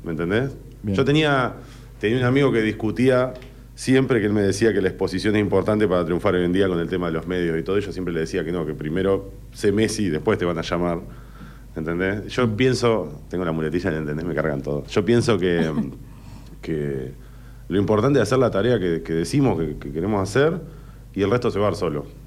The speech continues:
Speaker 1: O sea, en eso estoy tranquilo, no, no pienso tanto en voto. Obviamente, sí, quiero ganar la elección.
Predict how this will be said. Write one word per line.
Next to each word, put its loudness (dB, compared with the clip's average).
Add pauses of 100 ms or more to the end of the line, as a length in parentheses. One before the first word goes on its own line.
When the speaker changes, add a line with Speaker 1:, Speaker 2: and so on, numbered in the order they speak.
(200)
Speaker 1:
O -18
sea, -4
en 0
eso 0
estoy 2
tranquilo, 0
no, 0
no 0
pienso 0
tanto -2
en -2
voto. 0
Obviamente, 2
sí, -4
quiero -4 (340)
ganar 0
la 2
elección. 0